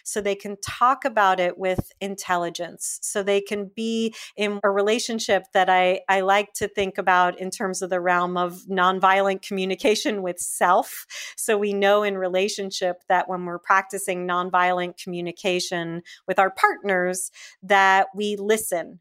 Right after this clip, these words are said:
instead of talking over them. We allow them to say what they have to say. And then we say something like, "I hear that you're saying," and we repeat it back to them. I like to teach people to do that with their bodies.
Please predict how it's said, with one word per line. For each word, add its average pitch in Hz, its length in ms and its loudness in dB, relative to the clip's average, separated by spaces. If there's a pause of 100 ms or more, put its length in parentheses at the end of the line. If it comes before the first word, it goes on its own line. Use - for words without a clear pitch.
instead 196 420 -4
of 202 120 -4
talking 208 480 0
over 180 300 -2
them. 175 440 -2 (320)
We 190 140 -2
allow 185 320 4
them 202 220 0
to 208 100 -8
say 180 300 0
what 185 160 -2
they 190 100 2
have 185 280 2
to 190 100 -4
say. 165 600 0
And 175 160 -6
then 170 180 -4
we 180 120 -4
say 180 260 0
something 190 520 -2
like, 180 340 2 (260)
"I 196 100 -4
hear 240 380 -2
that 302 240 2
you're 254 120 -4
saying," 170 800 -2
and 190 160 -4
we 190 100 -6
repeat 185 400 -4
it 185 140 -2
back 175 260 2
to 185 120 -8
them. 170 300 -4 (220)
I 302 100 2
like 427 240 2
to 370 60 -2
teach - 360 -6
people 226 260 -4
to 214 100 0
do 202 260 -4
that 190 200 4
with 190 180 -4
their 180 240 -4 (120)
bodies. 202 680 2